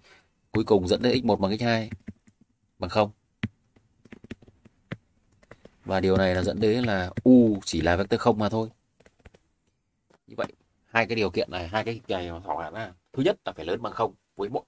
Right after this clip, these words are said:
u. Thứ hai là dấu bằng nó chỉ ra khi u là vectơ không. Như vậy là với hai cái này đã dẫn tới kết quả là cái phép song tuyến tính đối xứng ở trên chính là một dạng,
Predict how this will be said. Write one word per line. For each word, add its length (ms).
u. 220
Thứ 60
hai 260
là 160
dấu 140
bằng 200
nó 80
chỉ 160
ra 380
khi 280
u 200
là 120
vectơ 220
không. 180
Như 100
vậy 100
là 180
với 220
hai 160
cái 100
này 180
đã 120
dẫn 200
tới 180
kết 140
quả 280
là 460
cái 220
phép 160
song 300
tuyến 120
tính 240
đối 120
xứng 200
ở 80
trên 240
chính 260
là 180
một 160
dạng, 160